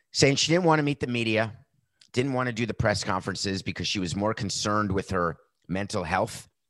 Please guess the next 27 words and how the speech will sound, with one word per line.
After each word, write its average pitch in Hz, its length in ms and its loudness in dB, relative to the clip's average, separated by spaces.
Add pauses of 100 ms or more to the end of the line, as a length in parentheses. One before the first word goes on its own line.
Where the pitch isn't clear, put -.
(320)
And 95 140 0
those 104 200 0
press 110 300 -2
conferences 98 580 -4
did 127 180 -4
not 113 240 0
help 98 280 2
her 98 120 4
because 90 380 -4
she - 140 -6
suffers 90 560 -4 (280)
from 90 220 0
anxiety. 98 800 0 (420)
She 92 220 -2
has 85 300 2
some 73 200 -4
social 104 460 0
awkwardness. 90 800 -2 (380)
She - 160 -4
has 87 160 2
some 82 200 -2
depression. 104 720 2 (440)
She - 200 -2
feels 113 400 2
as 95 120 0
though 95 380 2 (440)
that 87 280 0